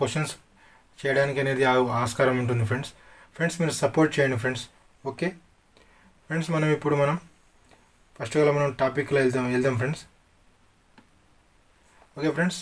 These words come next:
setting arrangement. ఇప్పుడు setting arrangement అంటే friends, condition రాసుకోవడం రావాలి friends. Condition రాసుకోవడం వస్తే ఏ setting అరేంజ్‌మెంట్‌కైనా మనం చాలా తక్కువ సమయంలో,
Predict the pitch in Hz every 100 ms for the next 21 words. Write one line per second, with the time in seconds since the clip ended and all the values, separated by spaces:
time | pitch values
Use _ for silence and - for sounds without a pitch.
0 | - 135 160 156 143 127 117 113 - -
1 | 185 160 143 135 170 165 160 156 151 135
2 | 120 139 156 - - - - _ _ -
3 | 139 151 160 165 143 131 - 131 123 117
4 | 110 107 113 - 135 151 151 156 139 123
5 | 143 135 127 113 135 151 - _ - _
6 | _ - 135 160 160 139 156 147 143 139
7 | 131 123 113 120 110 - _ _ _ _
8 | - - - 143 120 - 143 151 - 139
9 | - 170 160 - 139 127 123